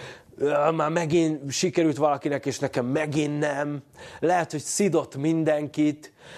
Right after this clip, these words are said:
"Miért nem nagyobb a tó? Miért nem férünk el jobban?" Lehet, hogy teli volt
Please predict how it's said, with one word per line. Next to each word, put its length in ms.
"Miért 360
nem 160
nagyobb 420
a 120
tó? 600
Miért 300
nem 160
férünk 580
el 160
jobban?" 760
Lehet, 200
hogy 120
teli 400
volt 440